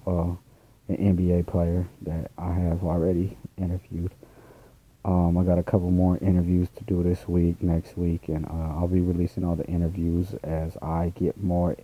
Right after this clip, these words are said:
um, more content and more stuff like that available for the show. I'm gonna, I got the interviews already locked up and already recorded, so I'm gonna integrate the show with another, uh, person, and then, uh, drop the interview during that. That way we could talk about the interview and talk about the subjects and whatnot. So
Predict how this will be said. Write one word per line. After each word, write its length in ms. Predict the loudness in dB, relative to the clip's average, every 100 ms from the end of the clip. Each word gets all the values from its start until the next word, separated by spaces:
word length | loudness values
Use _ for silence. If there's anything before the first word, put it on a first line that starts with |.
| -12
um, 320 | -8 -8 -8 -14 _ -20 -20 -20 -12 -2
more 180 | 0
content 640 | 0 2 2 2 0 2 2
and 160 | 2
more 160 | 0 -2
stuff 360 | -2 -6 -4 -4
like 180 | -4
that 180 | -4 -2
available 400 | -2 -2 -2 -4
for 140 | -6 -6
the 120 | -6
show. 360 | -2 0 2
I'm 140 | 2 2
gonna, 240 | 2 0 -6 -20 -20 -4
I 80 | 4
got 140 | 4
the 140 | 4 4
interviews 360 | 6 6 4
already 260 | 6 4 4
locked 380 | 2 0 -2 -2
up 200 | -2 -2 -14 -8
and 100 | -2
already 260 | 0 2 0
recorded, 580 | -2 0 2 4 2 -2 -10 -20 _ _
so 120 | -2
I'm 140 | 0 0
gonna 100 | -2
integrate 460 | -2 -2 0 -2
the 80 | -4
show 580 | -6 2 4 4 2 0 -6
with 160 | -6
another, 340 | -2 -2 0 -2
uh, 200 | 0 -2
person, 600 | -2 -4 -4 -4 -4 -4 -8 _ _ _ _ _ -8
and 180 | -2 0
then, 220 | 2 0 -2
uh, 420 | -2 0 -2 -2
drop 200 | -2 -2
the 80 | -2
interview 360 | -2 0 0 0
during 400 | 2 2 2 2
that. 240 | 0 0
That 100 | -2
way 80 | -2
we 140 | -2
could 120 | -6
talk 220 | -8 -8 -6
about 220 | -6 -6
the 100 | -6
interview 300 | -4 -2 -2
and 100 | -4
talk 180 | -6 -8
about 160 | -10
the 80 | -16
subjects 600 | -12 -10 -8 -6 -8 -6
and 100 | -8
whatnot. 500 | -6 -6 -6 -6 -10
So 180 | -12 -12